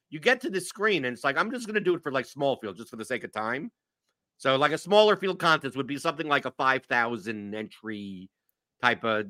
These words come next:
two thousand to five, like, some, somewhere in that range, not like the Millie Maker or anything. And can you explain, Chris, what this results range is? Very low. We put these, I mean, you could slide the bar any,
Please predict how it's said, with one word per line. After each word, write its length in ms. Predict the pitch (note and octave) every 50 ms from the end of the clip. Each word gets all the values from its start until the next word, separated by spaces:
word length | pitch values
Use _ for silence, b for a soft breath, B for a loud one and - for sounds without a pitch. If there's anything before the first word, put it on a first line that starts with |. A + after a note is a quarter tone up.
| G#2+ G#2 -
two 140 | - F#3+ E3
thousand 460 | E3+ F#3 E3 E3+ E3+ D#3+ C#3 E3 D#3+
to 60 | D#3
five, 300 | - E3 D3+ D#3 D#3 D3+ -
like, 160 | D3+ C#3+ C3+
some, 240 | - - F3+ F3 D#3+
somewhere 280 | - G3 F#3+ F#3 E3+ D#3+
in 80 | C#3+
that 180 | C#3 C3+ B2+ A#2+
range, 140 | G#2+ G#2+ C3+
not 220 | D#3+ F3 F3 -
like 140 | D#3+ D3 A#2+
the 60 | - C3+
Millie 380 | C3 C3 C3+ C#3 B2+ A#2+ A2+
Maker 400 | G#2+ G#2 G2 F#2 F2 _ G2+ G2
or 160 | F#2 F2+ F#2
anything. 340 | F#2 F2+ E2 - - F2 D#2 D2 _ _ _ _ _ _ _ _ _ _ -
And 220 | C3+ D3 D#3+ E3 - _ _ -
can 160 | - F3 G3
you 100 | G#3+ G#3
explain, 640 | F3+ D#3+ - - - G3+ G#3+ A3 A3 A3 G#3+ G#3 G3+ _ -
Chris, 320 | - D#3 E3 D#3+ - -
what 160 | D3+ E3 D#3+
this 160 | E3 D#3 - A#2+
results 560 | - C3 A2+ G2 C3+ D3+ D#3+ D#3 - - -
range 580 | G#2 A#2 A2 A2 G#2 G2 F#2+ F#2+ F#2 - - _ -
is? 500 | A2+ G2+ F#2 D#2+ D2 C#2 - - - _ _ _ _ _ _ _ _ _ -
Very 300 | D#3 D#3+ F3 F#3 F#3 F3+
low. 180 | F3 E3+ E3 E3
We 140 | E3 F3+ F#3+
put 180 | F#3+ A3 G#3+
these, 180 | G#3+ G3+ E3 B2+
I 120 | D3+ D#3
mean, 160 | D#3+ E3 E3
you 60 | F#3 E3+
could 140 | - -
slide 240 | - E3+ E3+ E3 D3
the 60 | B2+
bar 240 | A#2 C3+ C3+ C3 B2+
any, 180 | B2 B2 B2